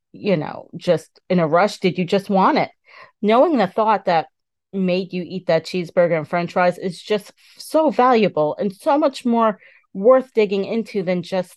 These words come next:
throwing your hands up in failure. So that's a great opportunity to learn something. Like, that's not failure if you decide to eat something that you weren't planning on. It's a great opportunity.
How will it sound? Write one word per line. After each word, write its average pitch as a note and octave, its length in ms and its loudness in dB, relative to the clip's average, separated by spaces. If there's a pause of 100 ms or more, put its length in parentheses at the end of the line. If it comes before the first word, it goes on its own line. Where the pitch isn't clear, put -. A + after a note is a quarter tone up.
throwing G3 240 0
your F#3 100 0
hands G3 420 -4
up D#3+ 160 -2
in D3 120 -8
failure. D#3+ 580 -2 (300)
So B3 140 2
that's C4 280 2
a - 80 -4
great C4+ 460 0
opportunity A#3+ 880 -2
to G#3+ 160 -8
learn B3+ 240 -2
something. - 440 -6
Like, F#3 280 -2 (200)
that's - 280 0
not E4 240 2
failure D3+ 580 2
if F3+ 180 -4
you E3 120 -6
decide D#3+ 420 0
to - 240 -10
eat D#3+ 240 -8
something D#3+ 380 -6
that D3 280 -2
you E3 140 -6
weren't D3+ 300 -2
planning C#3+ 360 -4
on. E3+ 280 -2 (240)
It's G#3 120 0
a A3+ 40 2
great A3+ 320 4
opportunity. G#3+ 840 -2